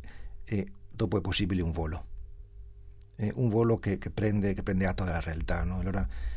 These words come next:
penso che questi due elementi, la terra e, e l'aria, per uno scrittore, pure l'acqua, perché la terra è, è scendere, no? Sulla realtà, l'acqua sono i sentimenti che sono fondamentali e l'aria, e l'aria è, sono gli ideali, no? Aprire qualche orizzonte, no? Allora, se, se, mm,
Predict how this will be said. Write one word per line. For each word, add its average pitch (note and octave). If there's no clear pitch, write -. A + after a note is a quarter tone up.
penso C3
che A#2
questi C3
due B2+
elementi, G2+
la F#2+
terra A#2
e, G2+
e F#2+
l'aria, B2
per G2
uno A2+
scrittore, G#2
pure F2
l'acqua, -
perché -
la G2+
terra A2+
è, G#2+
è G2+
scendere, F2
no? F#2
Sulla F#2
realtà, F2
l'acqua G2
sono G2+
i F#2+
sentimenti G2
che F2+
sono E2+
fondamentali F2+
e G#2
l'aria, G2
e G2
l'aria G2+
è, G2
sono G#2+
gli F#2
ideali, F#2+
no? F2+
Aprire G2+
qualche F#2
orizzonte, F#2
no? F#2
Allora, G2
se, -
se, G2
mm, G#2